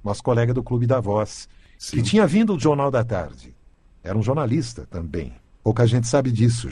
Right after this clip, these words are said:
Speaker 1: O Mário Lima trabalhou como jornalista no Jornal da Tarde.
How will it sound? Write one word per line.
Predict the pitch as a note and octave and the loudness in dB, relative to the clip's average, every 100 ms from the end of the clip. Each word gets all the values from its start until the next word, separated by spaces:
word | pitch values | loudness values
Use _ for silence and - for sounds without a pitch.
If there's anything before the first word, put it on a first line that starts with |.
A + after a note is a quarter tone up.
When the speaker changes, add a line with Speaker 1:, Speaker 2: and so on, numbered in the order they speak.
| E2 | -8
Speaker 1:
O | E2+ D#2+ D#2 C#2+ | -6 -6 -6 -4
Mário | D#2+ F#2 F#2+ | 0 2 4
Lima | F#2 B2 | 6 4
trabalhou | C3 D3+ D3 A#2 A#2+ | 4 4 6 6 4
como | D3 | 4
jornalista | A#2 C3 G#2+ G2 - C3 | 2 0 0 -2 -4 -6
no | |
Jornal | A#2+ B2+ B2+ | -2 -2 -2
da | B2+ | -2
Tarde. | A#2 D#2 - - | -4 -10 -10 -20